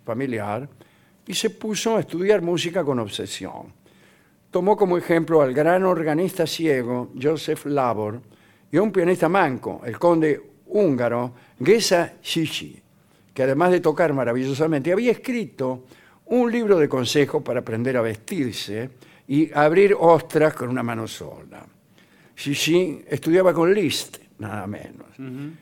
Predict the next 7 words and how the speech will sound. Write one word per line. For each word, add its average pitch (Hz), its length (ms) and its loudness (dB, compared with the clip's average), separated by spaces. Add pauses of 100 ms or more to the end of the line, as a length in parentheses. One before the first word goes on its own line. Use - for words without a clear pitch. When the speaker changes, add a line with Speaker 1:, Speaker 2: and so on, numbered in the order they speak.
(320)
Speaker 1:
El 156 160 -2
crítico 170 600 0
Hanslick, 131 880 0 (140)
el 117 80 -14
gran 160 260 -6
amigo 113 680 -10 (240)
Edward 107 480 -8